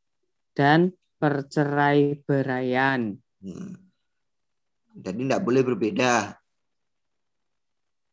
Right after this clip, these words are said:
Speaker 1: Kemudian mengabarkanlah.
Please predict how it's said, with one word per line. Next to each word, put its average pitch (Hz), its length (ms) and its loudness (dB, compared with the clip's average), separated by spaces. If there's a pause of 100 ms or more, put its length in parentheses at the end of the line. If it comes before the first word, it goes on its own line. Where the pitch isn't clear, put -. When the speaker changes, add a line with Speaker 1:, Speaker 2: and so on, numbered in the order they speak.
(2500)
Speaker 1:
Kemudian 156 800 0
mengabarkanlah. 170 1300 -2